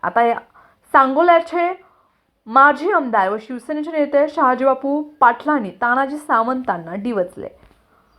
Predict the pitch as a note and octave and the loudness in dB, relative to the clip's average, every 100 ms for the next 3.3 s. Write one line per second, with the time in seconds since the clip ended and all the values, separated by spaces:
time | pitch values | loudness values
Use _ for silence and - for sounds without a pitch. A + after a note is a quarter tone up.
0 | _ - B3+ C4+ F4+ F4 F#4 F#4+ F4+ D4+ | _ 2 2 6 4 4 0 2 0 2
1 | E4+ E4 E4+ D#4 C4 D4 D#4+ E4+ - B3+ | 2 0 2 0 0 -2 -6 -8 -12 -4
2 | C#4+ B3+ C#4 D#4 D#4 D4 C#4+ D4 D4 B3 | 0 2 2 2 0 0 0 -2 0 0
3 | A#3+ B3 | 0 -6